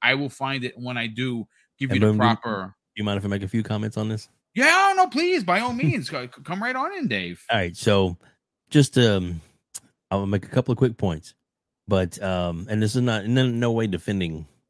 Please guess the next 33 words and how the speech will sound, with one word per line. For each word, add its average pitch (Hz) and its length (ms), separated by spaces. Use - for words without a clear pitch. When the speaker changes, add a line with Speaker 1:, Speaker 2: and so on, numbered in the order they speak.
Speaker 2:
them 82 240
at 80 120
all, 76 320
but 80 220
Speaker 1:
Right. 110 160
Speaker 2:
um, 82 500
but, 95 160
like, 90 280
the, 98 460
um, 101 420
<clears throat> - 60
the 104 840
packaging 147 680
for 95 480
this, 85 300
this 90 140
PlayStation 95 600
Collector's 92 460
Edition, 73 460
one 113 180
of 117 60
the 110 100
things 104 300
that 92 120
they, 85 360
that, 85 160
that's - 360
in 131 180
the 113 80
Collector's 78 400
Edition 73 360
about 73 320
it 78 100